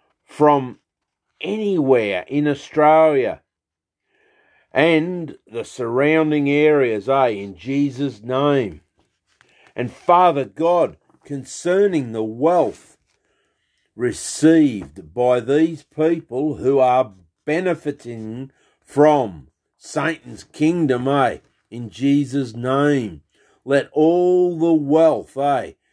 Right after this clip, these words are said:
leave them, and all their treasures and blockchain storehouses, eh, be emptied out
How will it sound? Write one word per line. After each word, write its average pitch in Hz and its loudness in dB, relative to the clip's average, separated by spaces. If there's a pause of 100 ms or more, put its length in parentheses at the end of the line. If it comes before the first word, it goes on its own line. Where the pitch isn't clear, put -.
(260)
leave 143 2 (120)
them, 98 -10 (360)
and 135 0 (100)
all 180 0
their 160 0
treasures 147 -4 (340)
and 131 -8 (160)
blockchain 147 -2
storehouses, 120 -2
eh, 151 -2 (840)
be 151 2
emptied 139 -6
out 156 -2